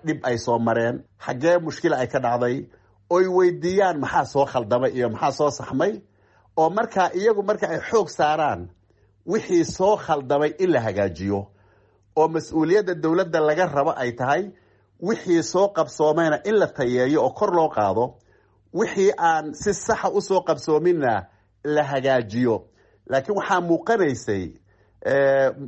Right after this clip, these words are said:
markii dib in dowladdii loo soo yagleelay, waxaa muuqanaysay in haba yaraatee xiriir runa uusan ka dhaxaynin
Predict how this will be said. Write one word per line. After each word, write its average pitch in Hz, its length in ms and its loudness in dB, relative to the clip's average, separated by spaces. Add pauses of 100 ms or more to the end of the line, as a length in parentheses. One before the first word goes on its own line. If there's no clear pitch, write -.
(100)
markii 160 460 -2
dib 170 280 -6 (180)
in 147 180 -2
dowladdii 156 440 2
loo 156 200 2
soo 160 220 0
yagleelay, 113 540 0
waxaa 143 260 0
muuqanaysay 139 720 -2 (760)
in 190 240 2
haba 170 260 0
yaraatee 165 580 0
xiriir 170 480 0
runa 190 200 2
uusan 165 300 -2
ka 196 140 -2
dhaxaynin 101 560 -6